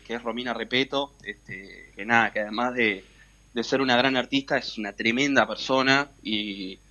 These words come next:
y nada, cuando un trabajo de dupla podés compartirlo con alguien que maneja, eh, una, una sensibilidad artística similar a la tuya, es, eh, mucho más disfrutable. Este, después sí, a nivel, eh,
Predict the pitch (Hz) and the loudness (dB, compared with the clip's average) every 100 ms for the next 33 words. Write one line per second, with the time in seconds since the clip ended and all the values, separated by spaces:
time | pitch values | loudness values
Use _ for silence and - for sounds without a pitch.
0 | - - - 131 139 113 113 113 110 110 | -20 -8 4 8 10 8 4 -2 0 -2
1 | 110 123 123 131 135 117 117 131 123 110 | -2 -4 2 2 2 0 0 -2 -2 -2
2 | 104 107 113 127 117 117 113 127 123 107 | -2 -2 -2 -2 2 2 2 -4 -2 -4
3 | 107 120 120 110 101 - _ - 110 113 | 0 2 2 -2 -6 -20 _ -8 -4 -2
4 | 127 127 120 104 98 - - - 104 95 | -2 2 4 4 0 -8 -20 -14 -8 -6
5 | 95 98 127 123 113 107 95 120 135 - | -6 -6 -2 2 2 2 0 -2 -4 -4
6 | 127 - 120 113 113 127 120 139 - 127 | -6 -6 -4 -2 4 4 4 -4 -4 -2
7 | 117 - 113 113 123 123 107 123 117 139 | -2 -2 -4 0 2 2 0 -2 0 4
8 | 113 113 110 - - - 104 101 101 98 | 4 2 0 -6 -16 -10 -4 -2 -4 -6
9 | 110 - 123 123 117 113 123 123 110 101 | -6 -2 2 2 0 -2 6 8 8 2
10 | - - - - - - 113 110 - 113 | -6 -20 -20 -20 -20 -4 -2 -2 0 0
11 | 110 214 214 185 131 110 120 143 127 101 | 2 2 2 4 4 4 4 4 4 -2
12 | 110 104 101 90 | -2 0 -2 -4